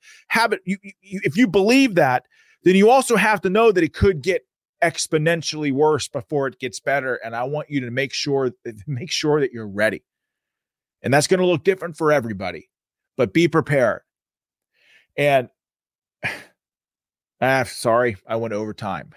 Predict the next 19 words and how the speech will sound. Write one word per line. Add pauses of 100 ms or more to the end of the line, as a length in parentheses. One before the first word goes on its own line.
<laughs> (560)
You
know,
I'm (120)
six
eighteen.
I
could
do
the
show (340)
for
two
hours,
but (340)
we'll
be
back
tomorrow.